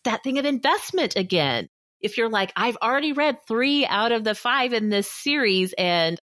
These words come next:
you have to decide, "Am I gonna push through to get through the series?"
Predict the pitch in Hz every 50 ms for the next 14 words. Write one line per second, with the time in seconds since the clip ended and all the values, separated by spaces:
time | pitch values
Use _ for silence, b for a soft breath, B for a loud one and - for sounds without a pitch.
0 | _ _ _ _ _ _ - 196 196 208 202 208 - 208 202 - - 196 190 190
1 | - - 226 226 226 214 180 165 165 165 165 180 170 175 170 - - - 202 196
2 | - - - 220 269 302 269 220 196 190 185 185 - _ _ _ _ _ - -
3 | 190 - 208 - - - 214 214 233 226 - - 294 311 339 339 285 233 214 208
4 | 202 202 -